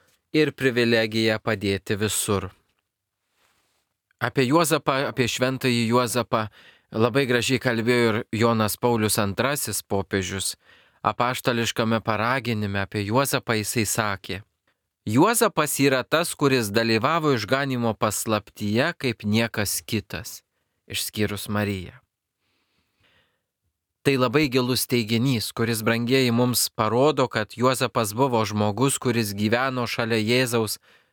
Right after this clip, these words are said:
kasdienybėje. Jis mokė Jėzų dirbti, vedė į sinagogą, mokė žydų tradicijų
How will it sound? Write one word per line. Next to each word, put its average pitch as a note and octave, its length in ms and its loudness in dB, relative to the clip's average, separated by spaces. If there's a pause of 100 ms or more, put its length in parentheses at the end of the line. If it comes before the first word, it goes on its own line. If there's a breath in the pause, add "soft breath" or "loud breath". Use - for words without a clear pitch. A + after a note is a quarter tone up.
kasdienybėje. G#2 1080 -4 (920)
Jis C3 200 0
mokė D#3+ 360 2
Jėzų A#2 520 0 (240)
dirbti, G#2+ 640 -2 (600)
vedė A#2+ 400 0
į A#2 80 0
sinagogą, G#2+ 840 0 (420)
mokė C#3 440 2
žydų C3 360 -2
tradicijų G#2+ 880 -2